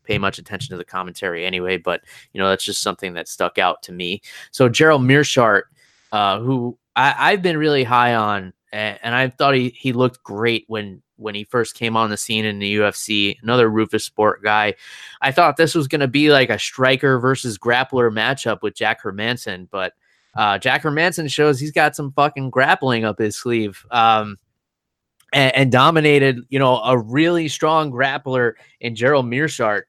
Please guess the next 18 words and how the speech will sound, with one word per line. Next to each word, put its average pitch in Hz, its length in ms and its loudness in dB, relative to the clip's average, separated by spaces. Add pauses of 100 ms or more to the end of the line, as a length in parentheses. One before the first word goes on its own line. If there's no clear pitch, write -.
(120)
Um, 110 460 -4 (400)
you 147 100 -4
know, 143 140 2
Gerald 175 400 0
Meerschaert's 165 520 0
trying 156 260 0
to 143 60 0
do 147 200 -4
some 151 180 -8
of 147 60 -8
those 120 340 -2
lateral 123 320 2
throws 135 460 0
from 110 360 -4
bottom, 127 540 2 (320)
uh, 92 240 -2
which 113 240 -8
is, 107 320 -10